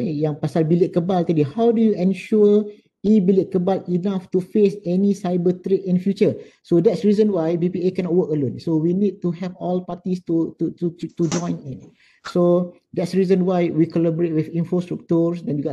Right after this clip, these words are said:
kita ada pakar-pakar daripada F S K M untuk bantu kita untuk melihat aspek tersebut lah. So kalau tanya saya,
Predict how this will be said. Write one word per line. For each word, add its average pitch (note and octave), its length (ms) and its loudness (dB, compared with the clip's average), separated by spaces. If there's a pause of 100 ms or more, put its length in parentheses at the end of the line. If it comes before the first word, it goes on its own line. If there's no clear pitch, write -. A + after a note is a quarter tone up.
kita D3 240 -6
ada D#3 80 -2
pakar-pakar D#3 800 -6
daripada D3 240 -4
F C#3+ 160 -8
S D3 160 -8
K D#3 160 -8
M C#3+ 160 -6
untuk C#3 160 -8
bantu C#3+ 400 -2
kita F#3+ 400 -4 (320)
untuk C3 240 -10
melihat C#3+ 320 -4
aspek B2+ 320 -10
tersebut B2+ 320 -4
lah. E3+ 160 -2 (320)
So D3+ 240 2
kalau C#3+ 160 0
tanya D3 240 -2
saya, D3+ 240 2